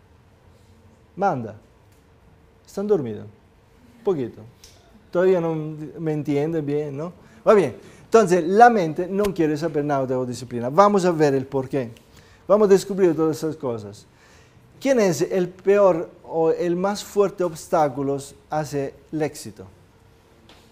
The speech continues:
Uno mismo, ¿sí o no? Entonces está la parte bonita, está el cabrón.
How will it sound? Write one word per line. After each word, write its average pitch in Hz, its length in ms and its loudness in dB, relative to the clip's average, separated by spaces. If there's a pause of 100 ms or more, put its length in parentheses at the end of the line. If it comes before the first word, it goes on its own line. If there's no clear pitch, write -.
(1400)
Uno 196 200 8
mismo, 131 380 0
¿sí 190 120 0
o 226 100 6
no? 123 240 -2 (420)
Entonces 185 320 4
está 202 160 8
la 170 160 6
parte 233 300 4
bonita, 208 460 4
está 160 180 -2
el 143 100 -4
cabrón. 151 460 0